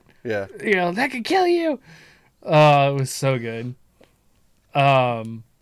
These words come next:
Speaker 2: and I, I kind of enjoy that it is sort of like an origin story for Mario that we're
Speaker 1: Mm-hmm.
Speaker 2: seeing in the theaters, 'cause most people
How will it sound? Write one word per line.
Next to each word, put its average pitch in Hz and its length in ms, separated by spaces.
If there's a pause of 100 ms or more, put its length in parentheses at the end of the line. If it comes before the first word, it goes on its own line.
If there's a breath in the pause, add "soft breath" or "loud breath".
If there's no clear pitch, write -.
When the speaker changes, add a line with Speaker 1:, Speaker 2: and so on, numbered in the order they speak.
(140)
Speaker 2:
and 156 140
I, 165 300
I - 80
kind 247 260
of 208 100
enjoy 135 420
that 123 180
it 127 180
is 131 160
sort 127 160
of 123 60
like 123 160
an 123 80
origin 113 400
story 131 300
for 127 120
Mario 135 360
that 135 100
we're 135 80
Speaker 1:
Mm-hmm. 113 80
Speaker 2:
seeing 139 560
in 139 100
the 135 60
theaters, 147 540
'cause 110 400 (140)
most 123 300
people 113 400